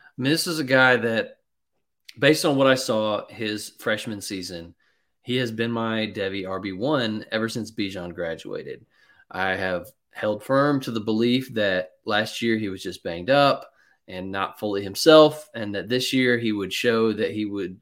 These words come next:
was the unquestioned number one running back. And the first couple weeks, that take was looking a little shaky. Um, he's, he's just not gotten off to a super strong start to the season.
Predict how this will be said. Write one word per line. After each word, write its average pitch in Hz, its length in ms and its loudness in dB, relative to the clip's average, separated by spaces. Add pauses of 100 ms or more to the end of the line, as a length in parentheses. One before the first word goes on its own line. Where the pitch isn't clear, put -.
was 107 260 -4
the 104 140 -4
unquestioned 98 920 -8
number 98 260 -10
one 90 320 -8
running 90 280 -8
back. 78 380 -8 (480)
And 98 640 -6 (580)
the 113 100 -12
first 220 300 0
couple 285 300 2
weeks, - 640 4 (280)
that 151 400 4
take 208 340 4
was 160 140 4
looking 151 220 6
a 143 40 2
little 127 200 4
shaky. 110 640 0 (100)
Um, 95 580 -6 (560)
he's, 117 300 -2
he's 120 180 -4
just 123 160 -2
not 120 300 2
gotten 110 240 2
off 107 180 0
to 110 140 0
a 98 40 -2
super 113 640 -2
strong 104 400 -6
start 98 360 -4
to - 80 -12
the 95 100 -10
season. 104 600 -4